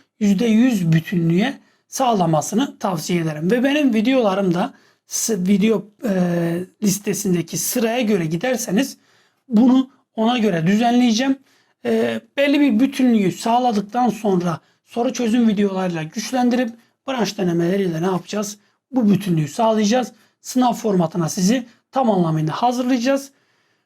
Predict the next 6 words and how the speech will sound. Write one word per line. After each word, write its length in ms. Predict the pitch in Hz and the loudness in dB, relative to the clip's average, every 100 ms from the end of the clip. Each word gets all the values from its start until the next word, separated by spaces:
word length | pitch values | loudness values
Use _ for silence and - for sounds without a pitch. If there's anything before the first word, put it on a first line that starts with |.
| _ _ | _ _
Bu 260 | 254 311 262 | 2 2 4
video 280 | 226 277 269 | 4 4 2
serisi 420 | - 196 170 196 | -2 -2 -2 0
arkadaşlar 580 | 190 180 165 262 269 - _ _ - | -2 -2 -4 -4 -8 -10 _ _ -6
gerçekten 640 | 269 233 220 - 262 262 | -2 -2 -4 -4 -4 -4
sizi 540 | - - 220 190 254 | -6 -4 -2 0 -4